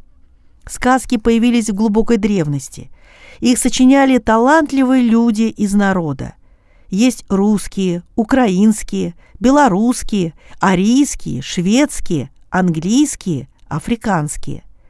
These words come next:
До наших времён дошли имена русских сказительниц: Арина Федосова, Мария Кривополенова. Сказители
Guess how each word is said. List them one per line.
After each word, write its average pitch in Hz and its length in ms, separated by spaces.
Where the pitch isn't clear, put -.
До 226 180
наших 294 380
времён 302 400
дошли 240 380
имена 254 500
русских 254 600
сказительниц: 190 1040
Арина 175 440
Федосова, 196 800
Мария 202 640
Кривополенова. 190 1080
Сказители 226 800